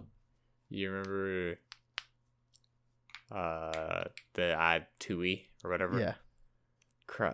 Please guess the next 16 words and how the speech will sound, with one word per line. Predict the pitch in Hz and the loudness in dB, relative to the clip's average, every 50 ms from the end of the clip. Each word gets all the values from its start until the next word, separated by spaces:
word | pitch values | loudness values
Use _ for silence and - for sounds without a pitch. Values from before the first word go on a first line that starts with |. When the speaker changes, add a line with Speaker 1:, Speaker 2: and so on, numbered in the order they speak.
| - - | 0 -2
Speaker 1:
we | 87 92 | -2 -2
cross | - - 104 98 95 - - | 0 6 6 6 6 6 2
the | - | -8
T's, | - - - 92 87 90 87 85 - - | -10 -2 0 0 2 2 0 -2 -2 4
dot | - 90 90 - - | 4 4 4 4 2
the | 90 87 87 | 2 4 6
I's, | 85 85 85 87 85 | 6 6 6 4 2
and | 95 - | -4 -6
put | - - - | -6 -6 -4
you | - 87 87 90 87 | -2 0 0 0 0
in | 80 | 0
the | 80 85 | -2 -2
middle. | 87 85 - - 85 - - - - _ _ _ _ _ _ _ _ _ _ _ _ _ _ _ _ _ _ _ _ _ _ _ _ _ _ _ _ _ _ _ _ _ _ _ _ _ - - - - - - _ _ - _ _ _ | -2 -2 -2 -4 -8 -12 -14 -20 -20 _ _ _ _ _ _ _ _ _ _ _ _ _ _ _ _ _ _ _ _ _ _ _ _ _ _ _ _ _ _ _ _ _ _ _ _ _ -18 -18 -18 -20 -20 -20 _ _ -20 _ _ _
Yeah. | - 50 50 - - - _ - | -4 -2 -2 -4 -6 -12 _ -12
Speaker 2:
Cringe. | - - 110 113 123 127 139 143 143 147 147 147 147 147 143 | -6 -4 -2 0 0 2 2 2 2 2 2 4 4 6 6
Speaker 1:
Anyway. | 143 123 82 - - | 8 8 6 6 4